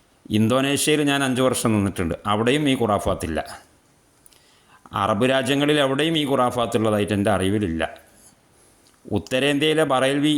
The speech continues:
കുബൂരികൾ നടത്തുന്നുണ്ടോയെന്നറിയില്ല. നമ്മളെ നാട്ടിലെ, കേരളത്തിലെ കുറച്ച് മമ്മൂഞ്ഞിമാർ, ഏ,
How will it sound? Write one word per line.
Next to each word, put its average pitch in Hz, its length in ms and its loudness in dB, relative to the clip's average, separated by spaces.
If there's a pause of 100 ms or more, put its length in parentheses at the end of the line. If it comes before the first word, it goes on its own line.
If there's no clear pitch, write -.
(140)
കുബൂരികൾ 151 640 0
നടത്തുന്നുണ്ടോയെന്നറിയില്ല. 135 960 2 (240)
നമ്മളെ 156 440 0
നാട്ടിലെ, 123 420 0
കേരളത്തിലെ 139 720 0 (720)
കുറച്ച് 113 340 0
മമ്മൂഞ്ഞിമാർ, 117 720 2 (840)
ഏ, 113 120 0